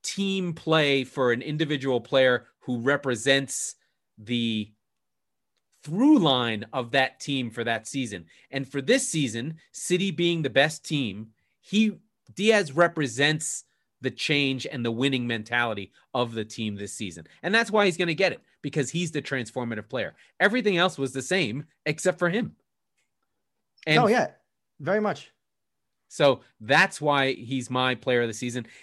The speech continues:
Speaker 1: And the other piece is, is just the, just the,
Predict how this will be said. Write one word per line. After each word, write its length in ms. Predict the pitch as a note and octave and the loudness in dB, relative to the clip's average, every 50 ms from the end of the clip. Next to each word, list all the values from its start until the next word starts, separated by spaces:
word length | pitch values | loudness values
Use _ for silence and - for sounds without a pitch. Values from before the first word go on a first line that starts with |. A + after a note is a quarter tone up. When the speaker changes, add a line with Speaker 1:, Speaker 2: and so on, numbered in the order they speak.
| - - | -6 -2
Speaker 1:
And 100 | G3+ G#3 | 0 2
the 160 | G#3+ G#3 A3 | 2 4 4
other 140 | B3 C#4 D#4 | 4 2 2
piece 300 | D4+ A#3 A#3+ A3 A3 - | 0 0 0 0 0 0
is, 280 | G#3 G#3 F#3+ E3 - - _ _ _ _ _ _ _ | 0 0 0 -2 -8 -12 _ _ _ _ _ _ _
is 200 | - G3+ F3+ D3+ | -2 -2 -2 -2
just 380 | - - G#3+ B3+ B3+ B3+ - - | 0 2 2 2 2 0 -4 -4
the, 440 | G3 A3+ G#3+ G#3+ G#3 G3+ F#3+ E3+ D#3+ - _ _ _ _ _ _ _ _ _ _ _ _ _ _ _ | 0 2 2 2 2 2 0 -2 -6 -10 _ _ _ _ _ _ _ _ _ _ _ _ _ _ _
just 220 | - - A#3 - - | -12 -12 -10 -8 -8
the, 120 | D4+ G#3 | -8 -8